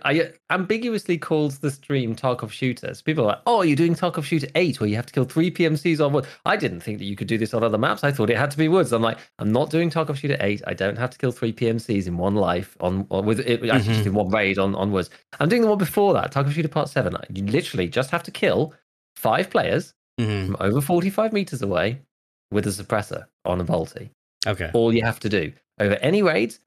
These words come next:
Speaker 1: on any map, however you like. Honestly, I, I just, ah, it's, it's, it was, it was really, really painful.
Speaker 2: Yeah.
Speaker 1: Seriously, it was, it was so painful. It's actually some of the most painful Tarkov that I've had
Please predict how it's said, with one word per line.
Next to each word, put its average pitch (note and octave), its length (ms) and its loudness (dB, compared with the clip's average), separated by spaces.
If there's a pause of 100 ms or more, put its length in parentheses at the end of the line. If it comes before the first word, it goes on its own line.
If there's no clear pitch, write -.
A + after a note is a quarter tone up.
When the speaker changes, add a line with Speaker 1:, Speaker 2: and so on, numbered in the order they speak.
Speaker 1:
on G#2+ 220 0
any E3 180 4
map, A#2+ 320 0 (220)
however C3+ 400 2
you B2+ 160 4
like. G2 360 -2 (2250)
Honestly, D3+ 460 2
I, C3+ 220 2
I E3 40 2
just, D3+ 220 -4 (200)
ah, A2 300 2
it's, C3+ 280 -2
it's, - 340 -2 (340)
it D3 140 2
was, C#3 160 2
it D3 180 0
was B2 180 2
really, A#2 280 2
really F#2+ 160 0
painful. F2 340 0
Speaker 2:
Yeah. E2 180 -2 (140)
Speaker 1:
Seriously, F#2 560 -4
it A2+ 60 -2
was, A#2 220 0
it C3+ 100 0
was A#2+ 100 -4
so B2 160 0
painful. G#2 160 0
It's A#2+ 100 0
actually F#3+ 200 0
some G#3 120 0
of F#3 60 4
the C#3 100 4
most C#3 140 2
painful B2 320 -4
Tarkov A2 320 -4
that G#2 120 -2
I've F#2 280 -4
had - 320 -2